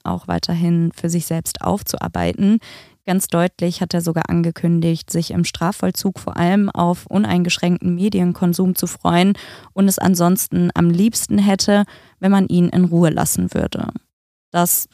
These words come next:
gilt ebenso für seine therapeutischen Maßnahmen, die man ja in dem Zuge auf jeden Fall anwenden sollte. Aufgrund des frühen sexuellen Missbrauchs in seinem Umfeld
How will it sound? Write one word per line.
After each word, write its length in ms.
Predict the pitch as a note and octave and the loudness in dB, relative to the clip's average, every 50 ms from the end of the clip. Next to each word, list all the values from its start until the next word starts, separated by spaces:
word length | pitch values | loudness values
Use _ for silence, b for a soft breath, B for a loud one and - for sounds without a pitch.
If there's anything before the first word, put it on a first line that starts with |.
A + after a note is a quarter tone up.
| F#3+ - | -8 -2
gilt 380 | - F3 E3+ E3+ E3 - - - | 0 0 2 0 0 -4 -8 -6
ebenso 380 | - - E3 F3 E3 E3 D#3+ D#3+ | -4 -2 0 0 0 0 0 -2
für 180 | - - E3 | -2 -4 -4
seine 240 | D#3+ - - E3 E3+ | -4 -2 -2 -2 -2
therapeutischen 760 | - - F3 - E3 - - F3 E3 - - E3+ - F3 E3 | -2 -2 0 0 -2 -2 -2 -4 -4 -4 -4 -2 0 2 4
Maßnahmen, 560 | F3 F3 D#3+ E3 E3+ - - D#3+ D#3+ D#3+ E3 D#3+ | 4 4 4 2 2 2 2 2 4 4 2 2
die 120 | D#3+ D#3 | 2 2
man 320 | D#3 D#3 D#3 D#3+ D#3+ D3+ - _ _ _ _ _ _ | 2 2 2 2 0 0 -4 _ _ _ _ _ _
ja 120 | - - - | -16 -14 -8
in 100 | - - | -4 -2
dem 180 | - E3+ E3 E3 | 0 0 0 0
Zuge 320 | - - F#3+ E3+ - E3+ | 0 0 0 0 0 -2
auf 100 | - E3+ | -2 -4
jeden 240 | - - F3 F3 F3 | -2 0 2 2 2
Fall 160 | - - F3 - | 2 0 -2 0
anwenden 540 | - - F#3 E3 E3 E3 E3+ E3+ - - E3+ | 2 2 2 4 4 4 2 2 2 0 0
sollte. 420 | - F3 E3 D#3+ - - - - - - - _ _ _ _ _ | 2 2 2 2 0 -2 -4 -8 -8 -10 -12 _ _ _ _ _
Aufgrund 380 | - F#3+ F3+ - G3 G3 F#3 F3+ | -10 -8 -2 0 0 2 2 2
des 220 | F3+ F#3 - - - | 0 0 -2 -4 -8
frühen 460 | - - - - F#3+ G3 G#3 G#3 G3 | -10 -6 -2 2 2 4 4 4 4
sexuellen 600 | - - F3+ - - - - E3+ E3+ E3+ F3 F3 | 2 0 -2 -2 -4 -2 2 2 4 4 6 6
Missbrauchs 640 | F3 G3+ A3+ - - - - - - F3 - - | 4 4 2 0 -4 -6 -4 -2 -2 -2 -2 -2
in 160 | - F3+ F3+ F3 | -2 0 0 2
seinem 220 | F3+ E3 E3 E3 | 2 2 2 2
Umfeld 640 | - - F#3+ G3 - - - E3 E3+ F3+ G#3+ G#3 | 2 2 2 2 0 0 0 0 2 2 2 0